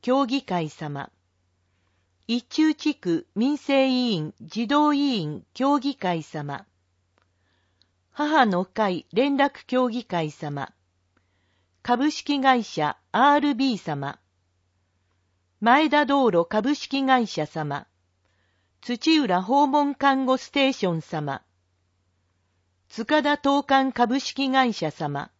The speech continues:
土浦郵便局様。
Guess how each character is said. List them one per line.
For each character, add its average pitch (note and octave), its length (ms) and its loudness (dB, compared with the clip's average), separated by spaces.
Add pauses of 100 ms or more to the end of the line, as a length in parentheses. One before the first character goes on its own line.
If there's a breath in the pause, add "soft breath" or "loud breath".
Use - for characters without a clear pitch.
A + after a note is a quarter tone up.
(960)
土 D4+ 380 2
浦 D4 220 6
郵 C#4 300 4
便 C#4 260 0
局 G3 260 -2
様。 D#3+ 460 -4